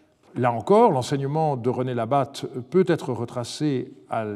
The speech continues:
l'aide de l'annuaire et il consistait essentiellement en lecture de textes. Constatant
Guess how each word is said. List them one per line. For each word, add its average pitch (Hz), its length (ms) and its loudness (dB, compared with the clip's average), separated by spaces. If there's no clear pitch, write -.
l'aide 120 320 -4
de 101 100 -6
l'annuaire 165 540 0
et 165 160 2
il 214 160 0
consistait 190 640 -2
essentiellement 151 640 -6
en 180 60 -2
lecture 180 340 -2
de 143 100 -4
textes. - 520 -10
Constatant 208 840 0